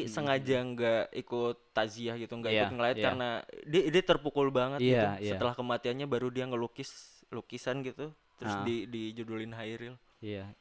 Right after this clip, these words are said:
Speaker 1: jelas sih emang orang-orang kayak gitu kalau
Speaker 2: Iya.
Speaker 1: hilang dari tongkrongan sepi,
Speaker 2: Hmm,
Speaker 1: cuy.
Speaker 2: hmm.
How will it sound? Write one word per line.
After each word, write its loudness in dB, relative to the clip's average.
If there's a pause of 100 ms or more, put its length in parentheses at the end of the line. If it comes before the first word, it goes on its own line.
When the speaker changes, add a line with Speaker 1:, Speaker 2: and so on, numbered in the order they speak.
Speaker 1:
jelas 2
sih 4
emang 4
orang-orang 2
kayak -2
gitu -6
kalau 0
Speaker 2:
Iya. -8
Speaker 1:
hilang -4
dari -4
tongkrongan -4
sepi, -10
Speaker 2:
Hmm, -2
Speaker 1:
cuy. -2 (220)
Speaker 2:
hmm. -8